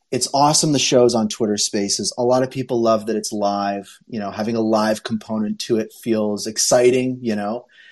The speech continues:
And people also love listening to the recording, um, on Twitter Spaces. But a lot of folks have been like, "Could we do this show? Like, could we listen to it on,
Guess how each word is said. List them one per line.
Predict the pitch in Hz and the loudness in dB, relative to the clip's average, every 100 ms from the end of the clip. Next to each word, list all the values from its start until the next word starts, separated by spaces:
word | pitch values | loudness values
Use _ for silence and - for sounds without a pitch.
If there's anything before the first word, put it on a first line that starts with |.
| - | -6
And | - | 0
people | 156 170 170 | 4 4 4
also | 151 151 151 160 | 2 2 2 0
love | 135 135 | 2 2
listening | 135 131 - 127 | 2 0 0 -6
to | 117 | -4
the | 120 | -2
recording, | 113 113 135 127 107 98 - - | -2 -2 0 0 0 -6 -16 -14
um, | 98 98 | -12 -12
on | 104 104 | -14 -14
Twitter | - 107 | -8 -8
Spaces. | 101 - 95 92 98 | -8 -8 -8 -8 -12
But | - 117 110 - _ _ - | -2 0 0 -6 _ _ -8
a | 170 | -2
lot | 208 | -2
of | 240 | -2
folks | - 139 135 - | 2 2 2 -4
have | 131 | -6
been | 127 135 | -6 -6
like, | 135 123 120 120 _ _ _ _ | -4 -2 -4 -6 _ _ _ _
"Could | - 151 | -10 -4
we | 175 | -2
do | 139 156 156 156 156 151 | 0 0 2 2 0 -4
this | 147 139 | -8 -6
show? | - 156 143 139 | -6 0 2 2
Like, | 139 127 123 | 2 -2 -4
could | 139 | -6
we | 135 | -2
listen | 135 - 131 | -2 -2 -4
to | 139 | -4
it | 135 - | -4 -4
on, | 113 110 110 110 | -8 -6 -4 -4